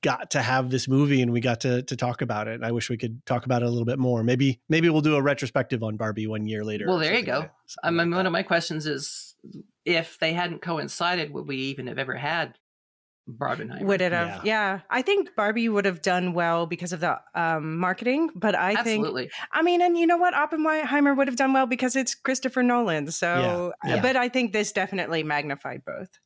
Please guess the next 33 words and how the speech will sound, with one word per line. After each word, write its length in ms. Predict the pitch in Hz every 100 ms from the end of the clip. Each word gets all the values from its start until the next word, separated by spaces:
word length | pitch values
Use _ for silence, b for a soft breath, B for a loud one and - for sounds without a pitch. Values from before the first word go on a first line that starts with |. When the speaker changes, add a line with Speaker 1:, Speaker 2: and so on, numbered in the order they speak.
| _ -
Speaker 1:
Yeah. 220 | 113 -
Speaker 2:
I 120 | 170
think 220 | 165 147
so. 240 | - - 156 _ _ -
I 40 |
Speaker 1:
Great. 240 | 127 107 -
Speaker 2:
think 20 |
so. 240 | - 160 - _ _ B B B 156
Speaker 1:
All 60 |
right, 100 | 180
Marilyn, 300 | 175 165 160 -
we'll 140 | 143
talk 280 | - 135 131
to 120 | -
you 180 | 147 147
again 240 | 147 160 156
soon. 300 | - 208 175
Thanks 200 | 139 -
for 80 |
dropping 240 | 143 139 160
by. 220 | 175 143 _ _
Speaker 2:
Well, 120 | 214 214
thank 260 | 262 247
you 60 | 220
so 160 | 214 196
much 220 | 170 -
for 80 | 165
including 400 | 147 160 135 135
me. 140 | 139
I 40 | 139
really 300 | - - 147
had 140 | 147
fun. 280 | - -